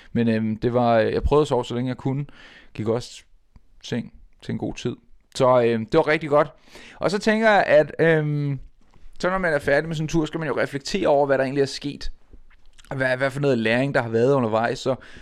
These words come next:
og min umiddelbare sådan... Det, det, mm, det er nogle gange, så kommer der altså først lidt senere. Så jeg sidder og tænker lidt over det i dag. Jeg har også arbejdet rimelig meget, fået en masse ting gjort, fordi jeg har godt nok været bagud med sådan arbejde med virkelig, virkelige ting og sådan noget, ikke?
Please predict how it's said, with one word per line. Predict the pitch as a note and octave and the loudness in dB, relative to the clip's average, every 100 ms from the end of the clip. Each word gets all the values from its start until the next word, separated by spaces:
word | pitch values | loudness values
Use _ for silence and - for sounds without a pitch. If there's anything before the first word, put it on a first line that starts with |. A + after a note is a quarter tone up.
| - - | -20 -4
og | B2+ C#3 | 0 0
min | D3+ D3 D#3 C#3 - | 0 -2 -2 -4 -4
umiddelbare | G3 A#3+ A3 D#3+ D3 D3 | -2 -2 -2 -2 0 -2
sådan... | E3 D3 C#3 - - _ - - _ - - - - - - | -4 -6 -8 -10 -18 _ -20 -20 _ -20 -20 -20 -20 -12 -4
Det, | C#3 - | -4 -4
det, | - C#3 _ - | -10 -10 _ -8
mm, | D#3 D#3 D3 D3 | -4 -2 -2 -2
det | |
er | D#3 | -2
nogle | E3 F3+ | -2 -2
gange, | E3+ | -2
så | F3 | -4
kommer | F3+ F3+ E3 | -4 -2 -2
der | E3 | -2
altså | C#3 C3 | -2 -2
først | C#3 D#3 D#3+ | -6 -6 -6
lidt | F3 | -10
senere. | - A2+ A#2+ C3+ - | -6 -4 -6 -10 -8
Så | C3+ | -2
jeg | C#3 C#3 | 0 2
sidder | F3+ | 0
og | F3+ | 0
tænker | E3 D3 | -4 -2
lidt | C#3+ | 0
over | C3+ | 0
det | C3+ | 0
i | B2 | -2
dag. | A#2 - - | -4 -4 -10
Jeg | B2 | -6
har | |
også | B2 - - | -6 -6 -6
arbejdet | A#2+ B2 B2 A2+ | -2 0 0 -2
rimelig | A#2+ A#2+ | -6 -4
meget, | G2+ G2+ A2+ | -4 -4 -4
fået | A2+ | -4
en | A2 | -2
masse | A2 - _ | -4 -6 _
ting | - A#2 - | -8 -8 -6
gjort, | F#2 - | -6 -6
fordi | - - | -12 -10
jeg | - - - | -10 -10 -12
har | |
godt | - A#2 | -6 -4
nok | A#2 | -2
været | G#2+ G#2+ | -4 -4
bagud | G#2+ - A2 | -4 -4 -4
med | G#2+ G#2+ - - | -4 -6 -14 -14
sådan | - C3+ A2 - - - | -6 -4 -4 -8 -20 -2
arbejde | - C#3+ B2+ C#3 | 0 2 2 0
med | D#3+ | 0
virkelig, | C3 D3+ C#3+ D#3 C3+ | 0 0 0 -4 -6
virkelige | - D3 D3+ E3 | -4 -2 -2 -4
ting | - C#3 A2 | -2 -4 -4
og | |
sådan | C#3+ | -4
noget, | B2+ C#3+ | 0 0
ikke? | F3 | -2